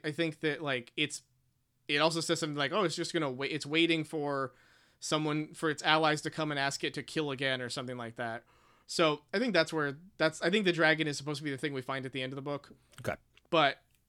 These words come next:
Speaker 1: it's, eh, we'll find out. Uh, anything else?
Speaker 2: No.
Speaker 1: Let us advance to
Speaker 2: Part one, Searches.
Speaker 1: Summary.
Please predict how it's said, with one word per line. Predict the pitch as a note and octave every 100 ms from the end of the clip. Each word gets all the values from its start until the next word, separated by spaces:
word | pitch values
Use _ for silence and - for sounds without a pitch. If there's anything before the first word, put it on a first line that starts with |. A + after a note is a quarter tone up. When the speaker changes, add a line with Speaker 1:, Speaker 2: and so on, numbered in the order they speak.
| _ _ _ -
Speaker 1:
it's, | F3+ E3+ F3+ F#3 G#3 - -
eh, | A3+ - F3+ - _ -
we'll | E3
find | F#3 F3+
out. | D#3 - - - - - - - - - -
Uh, | F#3 F3+ - - - - - -
anything | F#3 F#3+ F#3
else? | A#3+ - - - _ _ -
Speaker 2:
No. | D#2+ C#2+ _ _ _ -
Speaker 1:
Let | F3
us | F3+
advance | E3 F3 E3 A#2+ -
to | - F#3 A#2+ C#3+ F3 _ _ _
Speaker 2:
Part | - C#3 -
one, | A#2+ C#3+ D3+ E3+ F3 _ _ _ _ _ -
Searches. | - - - - - - - - - _ _ _ _ _ _ _
Speaker 1:
Summary. | - F3 A#3+ F#3 B2+